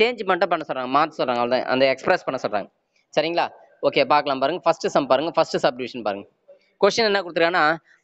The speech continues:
alpha by three beta plus beta by three alpha-ன்னு கொடுத்துருக்காங்க. இப்போ எல் சி எம் எடுக்கணும் இல்லையா? எல் சி எம் வந்து பாத்தீங்கன்னா ஃபர்ஸ்ட் நம்பருக்கு பாருங்க, த்ரீக்கு த்ரீக்கு எல் சி எம் எடுத்தா த்ரீ தான் வரும். அடுத்தது, அ, பீட்டா இருக்கு, ஆல்பா இருக்கு. அப்ப எல் சி எம் எடுத்தோன்னு வச்சுங்களேன், ஆல்பா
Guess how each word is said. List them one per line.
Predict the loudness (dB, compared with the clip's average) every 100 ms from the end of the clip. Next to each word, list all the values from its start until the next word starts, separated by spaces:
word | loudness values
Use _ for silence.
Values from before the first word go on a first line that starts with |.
| 2
alpha | 4 4 2 4
by | -2 -6
three | -12 -10
beta | -8 -2 0 0 -6 _ _ 0
plus | 0 2
beta | 2 2 0 -2
by | -6
three | 0 4
alpha-ன்னு | 4 2 0 0
கொடுத்துருக்காங்க. | -4 -4 -4 -10 -18 -18 _
இப்போ | -2 0 0
எல் | 0
சி | -2
எம் | -2
எடுக்கணும் | -6 -6 -6
இல்லையா? | 0 0 0 -2
எல் | -2
சி | -2
எம் | -4
வந்து | -4 -2
பாத்தீங்கன்னா | -2 0 0
ஃபர்ஸ்ட் | -2 0 0
நம்பருக்கு | 0 -2 0
பாருங்க, | -2 -2
த்ரீக்கு | -2 -2 0 0
த்ரீக்கு | 2 2
எல் | 2
சி | 0
எம் | 0
எடுத்தா | 0 0
த்ரீ | 0 0
தான் | -2
வரும். | -8 _ _ _ _ -6
அடுத்தது, | -2 0 2 2 2 -4 _ _ 0
அ, | 2 4
பீட்டா | 4 2 0
இருக்கு, | 2 2
ஆல்பா | 0 -2 -6
இருக்கு. | -6 -12 -14 _ _ -2
அப்ப | 0 0
எல் | 0 2
சி |
எம் | 2 2
எடுத்தோன்னு | 0 -2
வச்சுங்களேன், | -2 -2 -2 -2 -8 _ 0
ஆல்பா | 0 0